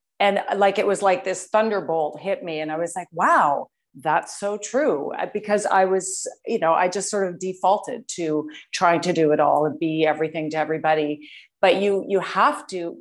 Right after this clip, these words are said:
consciously make that effort and really think about it and, and plan around it. And I don't care what people think.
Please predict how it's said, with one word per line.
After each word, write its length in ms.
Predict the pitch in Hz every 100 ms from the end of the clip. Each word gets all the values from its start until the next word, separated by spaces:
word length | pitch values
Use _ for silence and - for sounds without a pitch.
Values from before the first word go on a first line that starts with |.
| -
consciously 680 | - 208 254 196 165 185
make 260 | 170 170 170
that 200 | 147 143
effort 360 | 180 247 160 147
and 120 | 147
really 220 | 170 156
think 220 | 185 226
about 300 | 220 139 123
it 200 | 131 - _ _ - -
and, 260 | 190 190 -
and 180 | 180 175
plan 440 | - 196 214 220
around 560 | 175 170 202 262 269 196
it. 160 | 156 180
And 180 | 185 -
I 80 | 220
don't 140 | 302
care 160 | 311 359
what 180 | 285 -
people 220 | 196 165
think. 240 | - 156